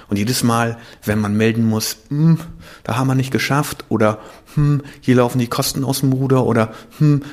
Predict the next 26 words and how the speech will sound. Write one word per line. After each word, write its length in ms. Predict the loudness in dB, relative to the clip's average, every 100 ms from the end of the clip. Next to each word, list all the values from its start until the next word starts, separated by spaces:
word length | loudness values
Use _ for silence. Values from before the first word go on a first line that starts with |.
| -4
dieses 240 | -2 -2 -2
Qualitätsproblem 680 | -2 0 -4 -4 -2 0 0
ist 160 | -2
doch 120 | -4
größer, 280 | 0 0 0
als 200 | -4 -2
wir 80 | 0
dachten", 400 | 0 -4 -4 -4
oder, 260 | 0 -2 -2 -10 -20 -6
"Hm". 420 | -4 -2 -2 -4 -6 -16 _ _ -20 -20 -20 -20 -20 -20 -20 -20 -20 -20 -20 _ _ _ _ _ _ -20 _ _ -10
Du 80 | -4
kannst 160 | -2 -2
es 80 | -2
dir 80 |
vorstellen, 320 | -4 -4 -4 -6
lieber 220 | -6 -6
Hörer. 360 | -4 -6 -8 -12 _ -20 -20 _ _ _ _ -8 -2
Dann 100 | 0
ist 140 | 0
das 100 | 0
natürlich 340 | 0 0 0
unangenehm. 720 | 0 0 0 -2 -6 -8 -10 -12 -6
Aber 180 | -2 0
ich 140 | 0
habe 200 | 0 0
gelernt, 460 | -2 -4 -4 -8